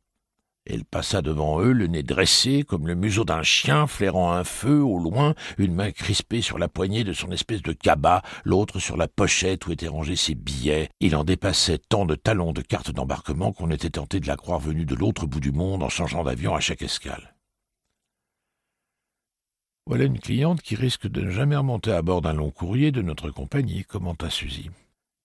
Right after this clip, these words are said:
Elle déciderait de voyager dans le slip de Superman coincé entre ses roubignoles que je n'en aurais rien à foutre », décréta MacDonald. « Ils sont tous sortis ? »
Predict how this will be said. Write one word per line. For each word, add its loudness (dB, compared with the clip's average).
Elle 6
déciderait 6
de 4
voyager 6
dans 4
le 6
slip 2
de 4
Superman 4
coincé 4
entre 2
ses 4
roubignoles 2
que 0
je -2
n'en 2
aurais 2
rien 0
à 2
foutre », -2
décréta 0
MacDonald. « -4
Ils -8
sont -4
tous -2
sortis ? » 0